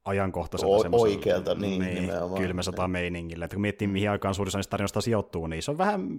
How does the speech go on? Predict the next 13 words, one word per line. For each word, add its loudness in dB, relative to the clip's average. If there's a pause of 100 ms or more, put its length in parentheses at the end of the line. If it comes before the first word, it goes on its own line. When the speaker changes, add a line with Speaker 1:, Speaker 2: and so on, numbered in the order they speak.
Speaker 1:
tavallaan 0
myöhässä -2
ajastaan, -2 (100)
<laughs> -6
mut 2
Speaker 2:
Niin, 4
Speaker 1:
tuot- 2
Speaker 2:
niinku, 0
että 0 (540)
ysiviis -2
oltiin -4
niinku -6
sen -6